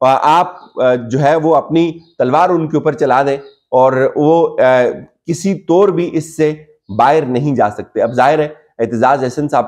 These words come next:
का ये जो आर्टिकल है आज, ये बहुत खौफनाक है,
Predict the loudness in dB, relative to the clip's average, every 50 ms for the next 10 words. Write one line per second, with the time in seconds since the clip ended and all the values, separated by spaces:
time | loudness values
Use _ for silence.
0 | 0 0 0 0 0 -4 -14 -20 _ _ _ -4 -2 0 0 2 2 2 2 2
1 | 2 0 0 0 -2 -2 0 0 2 2 2 2 0 -2 -8 -20 _ _ _ _
2 | -6 -2 0 2 2 2 0 0 0 0 0 0 -2 -4 -4 -2 -2 -2 -2 -4
3 | -2 0 2 2 0 0 -4 -6